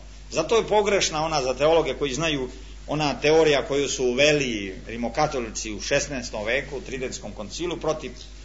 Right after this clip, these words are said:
protestanata koji su počeli osporavati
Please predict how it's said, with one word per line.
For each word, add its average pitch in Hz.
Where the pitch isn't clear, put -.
protestanata 131
koji 127
su 123
počeli 139
osporavati 131